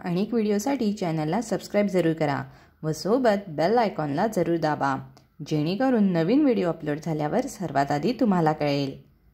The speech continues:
आखाडी एकादशी आली की बाजारात दिसतात रताळे. खूप व्यक्ती फक्त उपवासाच्या दिवशी रताळ्यांचं सेवन करतात, पण रताळे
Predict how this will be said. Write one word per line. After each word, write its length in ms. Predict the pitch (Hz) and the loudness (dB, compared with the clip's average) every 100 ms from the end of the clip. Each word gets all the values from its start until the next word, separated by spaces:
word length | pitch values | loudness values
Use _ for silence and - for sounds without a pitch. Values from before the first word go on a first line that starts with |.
| _ _ _ _ _ _ _ _ - | _ _ _ _ _ _ _ _ 2
आखाडी 680 | 202 202 311 370 381 240 - | 4 4 2 0 0 -2 -4
एकादशी 520 | 180 - 185 202 214 226 | -8 -6 -4 -4 -4 -4
आली 260 | 302 233 | 0 0
की 160 | 208 202 | -2 -2
बाजारात 480 | 151 151 190 202 208 | 0 0 0 0 0
दिसतात 480 | 214 233 226 269 | -2 0 0 0
रताळे. 560 | 196 151 - 147 139 113 - _ _ _ _ - | 0 0 2 2 2 -2 -10 _ _ _ _ -6
खूप 280 | 220 269 | -2 0
व्यक्ती 400 | 302 269 - 165 165 | 0 0 0 -2 -2
फक्त 260 | - - - - | -4 -2 -2 -2
उपवासाच्या 680 | - 165 196 - 247 220 175 | -8 -4 -4 0 -2 0 -4
दिवशी 480 | 151 139 - 147 269 | -2 -4 -6 -8 -2
रताळ्यांचं 580 | 190 180 277 240 202 330 | -2 0 2 2 0 0
सेवन 360 | 233 190 175 | 0 0 0
करतात, 380 | 165 147 143 139 - - _ _ - | 0 -2 -2 -4 -6 -18 _ _ -8
पण 140 | 190 180 | -4 0
रताळे 500 | 160 165 269 233 | 0 2 2 0